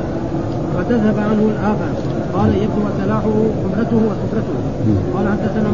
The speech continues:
Speaker 1: محمد، محمد بن المثنى وابن أبي عمر قال حدثنا عبد الوهاب عن يحيى بهذا الإسناد حتى يبدو صلاحه لم يذكر ما بعده. قال
Speaker 2: نعم.
Speaker 1: حدثنا ابن رافع قال حدثنا ابن ابي فديك قال اخبرنا ضحاك النافع عن ابن عمر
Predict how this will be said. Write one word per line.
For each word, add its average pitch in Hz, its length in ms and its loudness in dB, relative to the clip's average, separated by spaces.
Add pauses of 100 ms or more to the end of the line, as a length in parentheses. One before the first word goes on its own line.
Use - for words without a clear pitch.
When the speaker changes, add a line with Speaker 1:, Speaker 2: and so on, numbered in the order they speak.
Speaker 1:
محمد، 208 280 0 (320)
محمد 214 280 0 (100)
بن 214 140 2
المثنى 214 480 0
وابن 208 200 0 (120)
أبي 220 180 0
عمر 214 200 0 (180)
قال 202 120 -2 (100)
حدثنا 208 420 -2
عبد - 160 -4
الوهاب 185 400 -2
عن - 60 -2 (100)
يحيى 202 280 0
بهذا 202 300 0
الإسناد - 340 -2 (420)
حتى 208 260 -2 (140)
يبدو 214 220 0 (180)
صلاحه 220 340 0 (180)
لم 240 100 2 (120)
يذكر 208 280 -2 (100)
ما 185 60 -2 (100)
بعده. 214 240 0 (1400)
قال 214 120 0
Speaker 2:
نعم. 226 100 8
Speaker 1:
حدثنا 214 400 2
ابن 202 100 0 (120)
رافع 220 240 0 (120)
قال 208 180 0
حدثنا 220 380 0
ابن 208 80 0 (100)
ابي 214 120 2 (100)
فديك 208 260 0 (120)
قال 214 180 0
اخبرنا 110 340 -2 (100)
ضحاك 208 400 0
النافع - 400 0
عن - 140 -2
ابن 220 160 0
عمر 208 200 -2